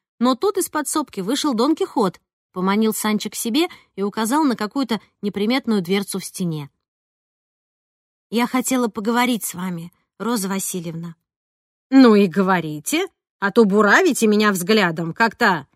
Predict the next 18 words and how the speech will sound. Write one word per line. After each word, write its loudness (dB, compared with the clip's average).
хозяйка 0
моя». -2
«Ирена?» 0
«Нет, -2
прошлая. 0
Молодая 4
ещё 0
девчонка -4
была. -4
Я 4
у 6
них 4
домработницей 2
служила, -4
за -2
собачкой 0
ещё -8
присматривала». -6